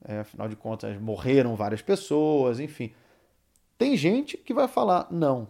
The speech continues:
não pode piada com nazismo. Não pode,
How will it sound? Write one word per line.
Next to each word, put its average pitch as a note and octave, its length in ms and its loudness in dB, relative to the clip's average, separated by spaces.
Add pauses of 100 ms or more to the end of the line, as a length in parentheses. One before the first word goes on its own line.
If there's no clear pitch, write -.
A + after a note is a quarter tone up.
não F3+ 440 0
pode G#3+ 380 0
piada F3+ 320 -4
com F#3 120 -12
nazismo. B2 460 -10 (160)
Não G#3+ 280 -2
pode, C3+ 460 2